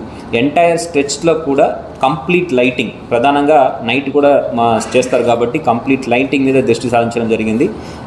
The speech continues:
Then second thing is regarding the roads, కంప్లీట్ రోడ్ కూడా ఎక్కడెక్కడ,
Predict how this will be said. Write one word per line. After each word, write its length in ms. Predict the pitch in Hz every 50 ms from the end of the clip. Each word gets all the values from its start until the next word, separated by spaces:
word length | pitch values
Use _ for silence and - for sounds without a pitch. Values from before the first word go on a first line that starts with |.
| -
Then 140 | 131 131 135
second 460 | 127 - - 127 - 165 170 165 165
thing 200 | 170 160 160 175
is 180 | 170 151 131 135
regarding 380 | 131 139 143 143 147 147 147 139
the 80 | 127 107 110
roads, 300 | 117 117 117 - - -
కంప్లీట్ 420 | 123 127 123 147 147 143 147 -
రోడ్ 260 | 123 127 139 147 143 135
కూడా 360 | 123 131 131 143 - - - - - - - -
ఎక్కడెక్కడ, 440 | 123 120 - - 147 151 - - 151